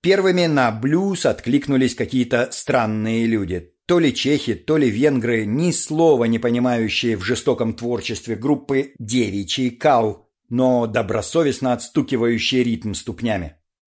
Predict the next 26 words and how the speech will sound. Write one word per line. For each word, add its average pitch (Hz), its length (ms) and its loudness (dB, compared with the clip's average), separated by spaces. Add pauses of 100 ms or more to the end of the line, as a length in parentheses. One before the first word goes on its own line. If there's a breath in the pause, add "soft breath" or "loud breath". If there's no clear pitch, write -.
(480)
Они 165 180 0
принесли 160 440 -2
с - 100 -6
собой 135 240 2
бутылку 143 480 0
невиданного 135 760 0
изумрудного 123 1000 -2
напитка, 127 460 -4
воняющего 101 580 -6
лебедой. 117 480 0 (340)
А 120 100 2
потом 196 320 2
ненадолго 165 460 2
ушли 165 540 -2
и 135 480 -2
вернулись 135 720 0
с 98 40 -12
двумя 123 440 0
некрасивыми 143 840 -2
румынками 135 680 0
молдавского 123 680 0
происхождения, 113 1080 -4
представившимися 113 1040 -4
Стяуцей 127 1040 0
и 117 400 0
Венерой. 104 720 -4